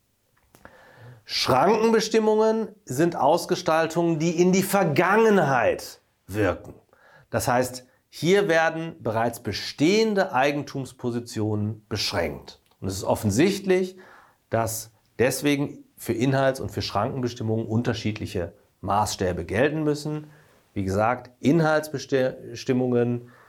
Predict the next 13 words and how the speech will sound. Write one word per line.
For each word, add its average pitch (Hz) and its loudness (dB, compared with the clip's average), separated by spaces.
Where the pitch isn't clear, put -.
gestalten 123 2
die 104 2
Rechtsbegriffe 110 -2
Eigentum 107 0
und 92 -8
Erbrecht 98 -2
für - -8
die 80 -10
Zukunft 180 0
aus. 143 0
Bei 98 -2
den 98 -2
Schrankenbestimmungen 110 -2